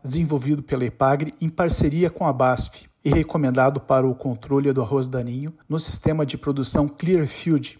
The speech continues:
por possuir resistência ao herbicida Kifix. Entre os destaques desse lançamento estão alta produtividade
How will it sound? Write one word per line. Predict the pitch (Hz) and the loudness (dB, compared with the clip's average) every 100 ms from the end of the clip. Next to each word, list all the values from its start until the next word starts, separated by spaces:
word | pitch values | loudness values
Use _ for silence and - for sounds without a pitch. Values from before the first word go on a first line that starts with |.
| _ - | _ -2
por | 151 | -2
possuir | 147 147 139 - 143 147 | 2 0 0 0 2 4
resistência | 156 139 127 - 151 151 - 139 | 4 2 0 0 2 2 0 0
ao | 127 135 | 2 2
herbicida | 139 131 120 - 156 151 | 0 -2 -6 -2 0 0
Kifix. | - 156 - 143 - - - - - _ | 0 -6 -4 -6 -6 -8 -8 -10 -20 _
Entre | 170 196 190 | 0 2 4
os | 151 131 | 2 2
destaques | 117 139 143 - - - - - _ - | 0 2 0 0 -6 -8 -10 -20 _ -8
desse | 131 123 139 | -4 -2 -2
lançamento | 127 135 - 131 117 143 - - _ - | -2 -2 0 -2 -2 -4 -6 -14 _ -4
estão | - 165 147 | 0 2 4
alta | 160 - 165 | 4 2 -2
produtividade | 156 139 127 135 131 123 127 139 151 | -2 -2 -2 -4 0 2 0 -2 -8